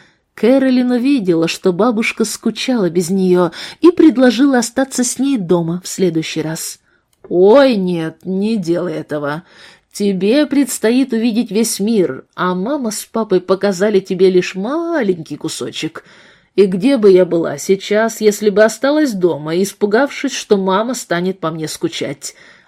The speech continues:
Она пригласила Кэролин к кухонному столу и включила горелку под чайником. «Ну, как съездили?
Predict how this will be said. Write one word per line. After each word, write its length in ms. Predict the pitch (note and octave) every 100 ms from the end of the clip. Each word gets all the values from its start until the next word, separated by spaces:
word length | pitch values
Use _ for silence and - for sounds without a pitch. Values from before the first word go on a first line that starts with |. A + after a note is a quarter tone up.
| _ -
Она 240 | G#3+ A#3
пригласила 640 | A#3 G#3 G3+ G3 - G#3+
Кэролин 480 | F#3 - G3+ F3+ F3+
к 100 | F3+
кухонному 480 | - G#3 F3+ E3+ E3
столу 760 | D#3+ - F3 E3+ D4 E4 D#4+ D#4+
и 140 | D#4
включила 600 | F4+ - A3 F#3+ - C4 A3
горелку 440 | F3+ E3 D#3+ D#3+
под 200 | D3+ E3
чайником. 680 | - D3+ D3+ D#3+ - E3 F3 - - _ _
«Ну, 400 | F3+ G3+ C4+ -
как 220 | - G#3 G#3+
съездили? 680 | - D#3+ E3 D#3+ G3 A3